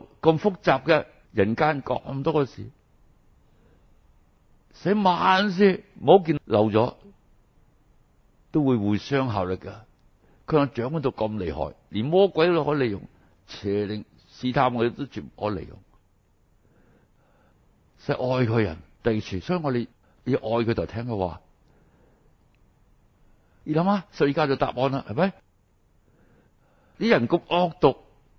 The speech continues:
你睇罪大到幾犀利啦！愛黑暗、愛光到咩地步啦？但係神都會使佢成為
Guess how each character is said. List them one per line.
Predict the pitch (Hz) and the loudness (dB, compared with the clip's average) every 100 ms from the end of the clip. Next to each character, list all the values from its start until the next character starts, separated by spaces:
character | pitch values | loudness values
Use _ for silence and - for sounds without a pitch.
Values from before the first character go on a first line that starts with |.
| _ _ _ _ _ _ _ _ _ _ _ _ _ _ _ _ - | _ _ _ _ _ _ _ _ _ _ _ _ _ _ _ _ -4
你 | 151 | -2
睇 | |
罪 | 185 127 | 2 0
大 | 104 110 | 0 -2
到 | 104 | 0
幾 | 123 | 0
犀 | 123 | 0
利 | 117 87 | -2 -4
啦！ | 90 - _ _ _ _ _ _ _ _ _ _ _ _ _ _ _ _ - | -8 -12 _ _ _ _ _ _ _ _ _ _ _ _ _ _ _ _ 2
愛 | 123 | 4
黑 | |
暗、 | 143 120 101 | 4 0 0
愛 | 95 | -2
光 | 104 120 110 | 0 -2 -2
到 | 104 | 0
咩 | 110 | -2
地 | 98 82 | -4 -6
步 | 80 | -8
啦？ | 90 - _ _ _ _ _ _ _ _ _ _ _ _ - | -10 -14 _ _ _ _ _ _ _ _ _ _ _ _ 0
但 | 110 117 | 0 0
係 | |
神 | 104 101 | -2 0
都 | 131 127 | 2 2
會 | 110 113 - | 0 -2 -12
使 | - 131 | -4 0
佢 | 127 | 0
成 | 110 | 0
為 | 90 92 | -2 -2